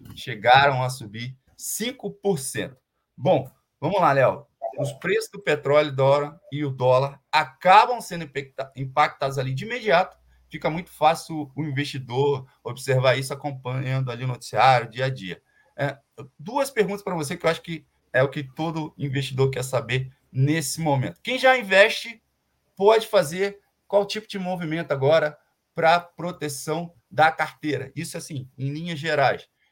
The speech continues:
E quem deseja começar a investir agora, quais são aí as oportunidades com esse cenário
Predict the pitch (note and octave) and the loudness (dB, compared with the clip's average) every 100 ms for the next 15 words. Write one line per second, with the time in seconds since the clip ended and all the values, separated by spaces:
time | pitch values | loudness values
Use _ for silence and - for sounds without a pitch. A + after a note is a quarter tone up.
0 | _ F3+ G#3 - B3 C#4 B3+ F3+ A3 G#3+ | _ -14 -12 -8 -6 -2 -2 0 0 0
1 | G#3 G3+ F#3+ - C#3+ G#2+ - _ _ _ | -4 -4 -6 0 2 2 -4 _ _ _
2 | D#3 G#3 G#3 D3+ F#3 D#3 C#3 E3+ C3 - | -2 0 0 -2 -2 0 2 2 0 -6
3 | _ _ _ - D3+ - D3+ D#3+ D#3+ D3+ | _ _ _ -4 -2 -4 -6 -4 -2 -2
4 | D3 C3 C#3 C#3 C3+ C3+ B2+ C3 - C#3 | -4 -4 -6 -6 -6 -4 0 -2 -2 -8
5 | C3+ B2+ A#2+ C3 C3 | -6 -6 -2 -2 -4